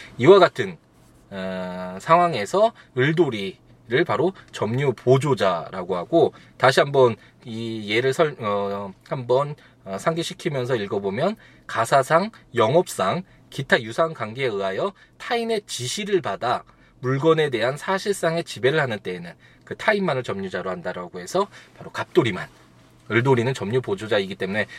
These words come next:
점유권이 인정되지 않고 갑돌이만, 지시를 하는 그 갑돌이만, 어, 점유권이 인정된다라고, 어, 백구십오 조가,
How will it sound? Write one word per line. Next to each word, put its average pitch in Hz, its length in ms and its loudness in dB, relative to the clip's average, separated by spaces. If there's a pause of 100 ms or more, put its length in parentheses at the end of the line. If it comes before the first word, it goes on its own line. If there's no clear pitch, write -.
(140)
점유권이 120 420 0
인정되지 95 440 -2
않고 - 340 -2 (140)
갑돌이만, 85 580 2 (160)
지시를 113 480 -2
하는 120 220 2 (240)
그 95 100 -6
갑돌이만, 104 640 4 (300)
어, 87 180 -6
점유권이 110 440 -2
인정된다라고, 92 1600 0 (280)
어, 85 340 -10 (100)
백구십오 - 580 -6
조가, 170 420 4